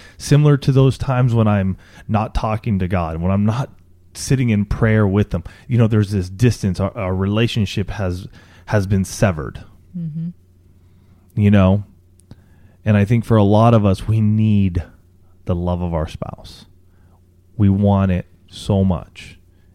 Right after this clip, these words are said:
Speaker 1: and we cherish it so much.
Speaker 2: Well, and, and, you know, I, I say this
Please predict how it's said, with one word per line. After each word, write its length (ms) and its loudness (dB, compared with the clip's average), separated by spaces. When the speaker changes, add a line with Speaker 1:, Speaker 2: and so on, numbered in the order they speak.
Speaker 1:
and 100 -6
we 100 -4
cherish 580 -4
it 260 -14
so 400 -2
much. 580 -8
Speaker 2:
Well, 180 -6
and, 280 -6
and, 260 -2
you 240 2
know, 320 2
I, 60 0
I 40 -2
say 240 -4
this 180 0